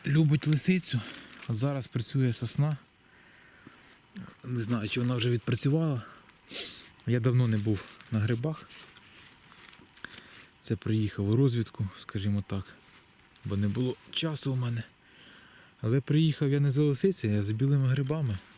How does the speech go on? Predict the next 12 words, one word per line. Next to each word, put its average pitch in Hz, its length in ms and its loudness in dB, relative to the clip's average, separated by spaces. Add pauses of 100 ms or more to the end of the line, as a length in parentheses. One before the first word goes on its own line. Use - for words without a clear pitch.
(1160)
Але 113 160 -2
думаю, 131 440 4 (1600)
трошки 131 340 -2
можна 127 360 0
і 120 140 -4 (1120)
підзбирати, 113 600 -2
тому 117 200 -2
що - 160 -4
вона 127 120 -2
крупненька, 127 560 -2
дивіться 104 380 -2
яка. 98 180 -8